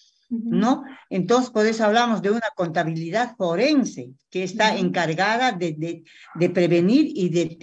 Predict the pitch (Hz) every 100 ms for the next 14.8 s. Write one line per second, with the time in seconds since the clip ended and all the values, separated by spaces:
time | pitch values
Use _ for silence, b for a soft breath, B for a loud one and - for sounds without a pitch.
0 | 180 180 180 _ _ _ - 165 160 -
1 | 143 - 277 359 - - _ _ _ _
2 | - 208 214 226 226 262 359 - 196 165
3 | 160 175 160 170 202 220 226 - 226 190
4 | 185 170 196 214 185 202 254 254 240 175
5 | - 175 160 - 302 311 294 262 233 226
6 | 294 175 127 135 - 175 180 165 165 165
7 | 247 269 202 - 277 160 147 151 143 143
8 | 170 196 190 165 143 143 139 156 170 226
9 | 208 - _ b b b b 220 214 226
10 | 240 277 285 269 254 311 214 185 180 185
11 | 185 185 247 254 294 - _ b b b
12 | 160 156 185 180 160 240 254 226 185 -
13 | - 220 226 226 226 277 339 - 185 175
14 | 170 208 208 269 - - 285 370